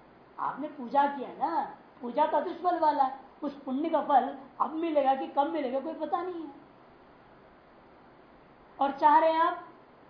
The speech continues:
अदृष्ट कर-, फल वाला कर्म को किया और दुष्ट फल चाह रहे हैं उससे,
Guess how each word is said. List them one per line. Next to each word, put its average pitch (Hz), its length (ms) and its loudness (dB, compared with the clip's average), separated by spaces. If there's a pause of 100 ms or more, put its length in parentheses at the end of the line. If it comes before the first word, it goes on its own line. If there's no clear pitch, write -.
(160)
अदृष्ट 240 320 -6
कर-, 294 220 2
फल 277 440 0
वाला 285 200 10
कर्म 285 260 0
को 294 80 -2
किया - 480 4 (160)
और 247 60 4
दुष्ट 285 220 -8
फल 262 180 -4
चाह 160 220 -6
रहे 214 100 -12
हैं 226 80 -12
उससे, 240 220 -16